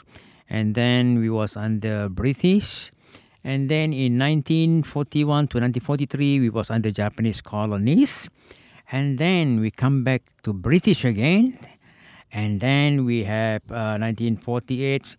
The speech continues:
of course, Malaysian emergency. The British declare a state of emergency after Communist Party of Malaya attempt to overthrow the colonial government and establish a communist. And then, uh,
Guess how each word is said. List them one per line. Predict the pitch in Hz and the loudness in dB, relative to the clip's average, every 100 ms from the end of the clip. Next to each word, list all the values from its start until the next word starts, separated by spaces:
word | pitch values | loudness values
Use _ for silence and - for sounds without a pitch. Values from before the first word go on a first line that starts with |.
| - - - - | -20 -20 -16 -10
of | 110 | -2
course, | 120 | -2
Malaysian | 107 113 113 123 | 0 -2 0 -2
emergency. | 110 104 120 143 135 175 170 | -2 -4 -2 -2 0 -2 0
The | 127 | -2
British | 101 117 - 117 | -2 -6 -4 -6
declare | - 120 147 147 123 90 | -4 -4 -2 -2 -2 -4
a | 110 | -10
state | - 151 143 | -2 -2 -2
of | 101 | -4
emergency | 120 151 190 180 - 202 208 - - - - - | -2 0 0 -2 0 0 0 -4 -20 -20 -12 -8
after | 110 - | -4 -4
Communist | 113 117 120 117 - | -4 0 0 -2 -4
Party | 117 - 127 120 | -6 -2 -2 0
of | 101 | -4
Malaya | 92 110 127 160 160 160 160 156 - - | -4 -2 -2 0 0 -2 -4 -6 -14 -10
attempt | 110 - 135 135 135 123 110 | -10 -2 0 2 0 -4 -6
to | 113 | -6
overthrow | - 143 147 - 151 151 135 | -4 -4 -4 -4 0 2 0
the | 110 101 | -2 -8
colonial | - 156 165 147 143 131 127 113 | -6 -2 -2 -2 -2 -2 -4 -4
government | 120 127 127 123 120 - | -4 -2 -2 -2 -4 -6
and | 120 113 | -6 -4
establish | 117 104 131 127 156 156 _ - - | -4 -2 -2 0 -2 -4 _ -20 -16
a | - 95 | -14 -12
communist. | - 107 110 107 - - - - _ _ _ - - - - - | -8 -4 -2 -2 -6 -12 -16 -18 _ _ _ -20 -20 -20 -20 -12
And | 127 131 127 | -2 0 2
then, | 175 185 196 190 | 2 2 2 2
uh, | 120 120 120 117 113 113 117 104 113 | 0 0 0 0 0 0 -2 -4 -10